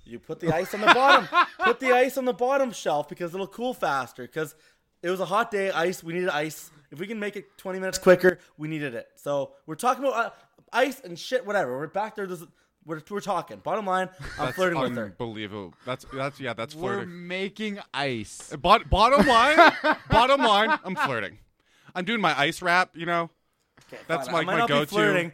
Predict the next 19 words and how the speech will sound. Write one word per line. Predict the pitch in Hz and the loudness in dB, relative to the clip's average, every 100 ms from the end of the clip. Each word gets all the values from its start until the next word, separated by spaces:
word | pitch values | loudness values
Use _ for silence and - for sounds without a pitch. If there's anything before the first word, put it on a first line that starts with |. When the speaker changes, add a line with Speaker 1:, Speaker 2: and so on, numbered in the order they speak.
| - | -8
Speaker 2:
That's | 196 247 | -2 2
my | |
Speaker 1:
but | 240 | 4
I'm | 190 | 4
Speaker 2:
go-to | 185 214 | 2 -6
kitchen | - 208 | -2 -2
Speaker 3:
Just | 185 | -2
Speaker 2:
flirting. | 180 196 190 | -4 0 2
Speaker 3:
in | 220 | 2
the | 233 | 2
background | 160 170 185 208 214 | 4 6 6 2 -2
on | 196 | -2
his | 190 - | -4 -4
phone, | 170 165 | -2 -2
it's | 160 143 127 | -2 -8 -4
ice, | 123 180 151 | -4 -6 -10
<clears throat> | 131 | -6
ice, | 131 127 - | -4 -4 -8
baby. | - 143 156 139 123 117 | -4 -2 -2 -2 -6 -8